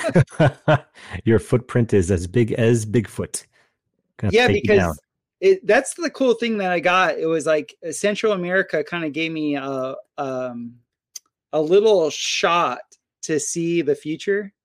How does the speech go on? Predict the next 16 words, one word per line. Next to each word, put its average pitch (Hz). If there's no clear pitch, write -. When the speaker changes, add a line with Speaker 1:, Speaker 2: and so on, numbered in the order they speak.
Speaker 1:
Mm. 98
Speaker 2:
Because, 151
you 165
know, 151
Costa 185
Rica 175
and 143
Panama 160
are 131
really 147
amenable 151
to 156
the 135
U 139
N. 147
Speaker 1:
Yeah. 92